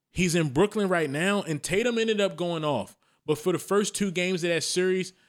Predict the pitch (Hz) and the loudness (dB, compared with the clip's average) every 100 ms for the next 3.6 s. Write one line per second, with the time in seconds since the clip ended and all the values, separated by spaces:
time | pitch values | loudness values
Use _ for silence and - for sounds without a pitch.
0 | _ - 185 214 220 208 175 185 131 95 | _ 0 0 2 0 2 4 4 4 -2
1 | _ _ _ _ _ _ _ _ _ _ | _ _ _ _ _ _ _ _ _ _
2 | _ _ - 190 147 185 190 175 147 120 | _ _ 0 0 2 2 2 2 0 -2
3 | 113 226 320 269 135 98 | 4 6 8 8 6 0